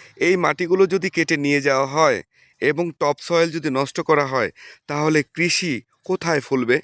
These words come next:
এখন তো আর নির্বাচিত সরকার নেই, গণতন্ত্রের সরকার নেই। তাহলে এই যে রাষ্ট্রের বেহাত হচ্ছে, কৃষি জমি যদি বেহাত হচ্ছে, জন্য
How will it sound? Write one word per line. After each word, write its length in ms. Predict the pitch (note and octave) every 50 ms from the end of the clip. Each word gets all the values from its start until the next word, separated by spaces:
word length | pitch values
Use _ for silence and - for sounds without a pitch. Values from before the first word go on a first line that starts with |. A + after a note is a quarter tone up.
| _ _ _ _ _ _ _ _ _ _ _ _ _ _ _ _ _ _ _ _ - - - - - - - - -
এখন 320 | - D3+ - F#3+ G3+ G#3
তো 100 | - G#3+
আর 100 | G#3 G3+
নির্বাচিত 460 | F3 D#3+ D#3 D3+ F3 F3+ - F#3 -
সরকার 480 | F#3 F3 - - D#3 D#3+ D#3 - D#3 C#3+
নেই, 280 | B2+ A2+ G2+ F2 D2+ C#2+ _ _ _ _ _ _ _ _ _ _ _ _ _ _ _ _ _ _ - - - - - - - - - E4+ F4+ - -
গণতন্ত্রের 640 | - D3+ D3+ D#3+ E3+ E3+ - F#3 F#3 F#3 - F#3+ F#3+
সরকার 420 | - - D#3 D3+ D3 - C#3 C#3+
নেই। 180 | A#2+ A2 G#2 G#2
তাহলে 500 | - - C3 C#3 D#3+ F3 F3 D#3 B2+ F#2+ - - - - - - _ -
এই 240 | D#3+ F#3 A3 A3+ G#3+
যে 180 | F3 A3 G#3+
রাষ্ট্রের 640 | F3+ E3 D#3+ D3+ - - - F#3 E3 D3 B2+ F#2+ E2
বেহাত 440 | F2 A2 D3 D3 D3+ D#3+ E3 - -
হচ্ছে, 360 | B2 C#3+ - - - D3 B2+
কৃষি 340 | - - B2 B2+ - - D3+
জমি 220 | C3+ D#3 D#3 D#3
যদি 160 | D3 C3+ C#3 B2
বেহাত 380 | A2+ B2+ B2+ C#3 C#3 - -
হচ্ছে, 200 | B2+ B2+ - -
জন্য 340 | - F#3 F#3 F#3 E3+ A#2+ F#2